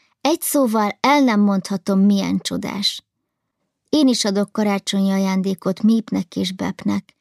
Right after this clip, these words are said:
Egy hónapig ugyanis félreraktam az apkásámba való cukrot.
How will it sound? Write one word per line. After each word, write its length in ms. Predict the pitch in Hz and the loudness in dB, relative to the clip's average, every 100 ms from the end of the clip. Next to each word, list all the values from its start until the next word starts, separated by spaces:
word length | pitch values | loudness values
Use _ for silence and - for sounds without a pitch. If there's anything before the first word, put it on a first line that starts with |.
| _ | _
Egy 280 | - 277 - | 0 0 0
hónapig 640 | 233 220 214 214 240 240 | 0 2 2 0 0 0
ugyanis 520 | 214 208 208 220 240 - | 0 0 2 2 0 -2
félreraktam 760 | - 269 247 208 196 - 196 | 0 2 2 -2 -4 -2 -2
az 140 | 190 | 0
apkásámba 760 | 220 220 - 190 185 185 190 196 | 0 -2 -4 -2 0 0 0 0
való 280 | 190 185 190 | 0 -2 -4
cukrot. 600 | - 196 185 180 196 | -4 -6 -6 -8 -8